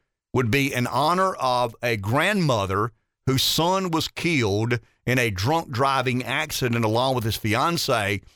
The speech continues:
and four-month-old child in twenty twenty-one. Um, the accident orphaned two kids, five-year-old Bentley and three-year-old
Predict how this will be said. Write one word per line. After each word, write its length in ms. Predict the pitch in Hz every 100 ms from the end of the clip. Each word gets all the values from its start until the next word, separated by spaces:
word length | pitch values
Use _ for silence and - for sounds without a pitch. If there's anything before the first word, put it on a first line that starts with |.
| _ -
and 140 | 113
four-month-old 800 | - 147 131 120 156 - 123 120
child 480 | - 120 110 107 110
in 120 | 110
twenty 320 | - 135 123
twenty-one. 800 | 107 120 104 98 120 104 92 101 95 _ _ -
Um, 560 | 110 107 98 95 92 - _ _ -
the 240 | 101 123
accident 500 | 123 160 - 147 135 -
orphaned 500 | 135 123 123 110 110 -
two 240 | - 202
kids, 500 | - 135 98 120 - - _ _
five-year-old 800 | 135 135 131 139 143 123 110 98
Bentley 520 | 151 185 123 104 101 - _ _
and 140 | 113 113
three-year-old 800 | 127 135 123 117 107 95 92